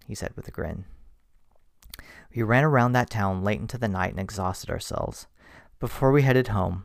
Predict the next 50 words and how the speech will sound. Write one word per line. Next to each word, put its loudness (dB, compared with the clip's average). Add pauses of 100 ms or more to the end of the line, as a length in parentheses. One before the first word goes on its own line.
my -4
friend 0
said 0
we -4
should -8
go 2
back -2
to -2
the -6
bar 0
and -6
see -6
if -8
we -10
could -8
sneak -4
in -6
and -20
see -4
if -6
my -2
dad -2
was -14
still -8
there. -6 (1120)
I 2
was 2
reluctant. 0 (160)
I -8
just -4
wanted 4
to -4
go 2
home 0
and -4
go -2
to -6
sleep. -10 (360)
But -8
my -2
friend -2
convinced -4
me, -10
and -8
we -6
headed -4
back -2
to -12
the -10
bar. -4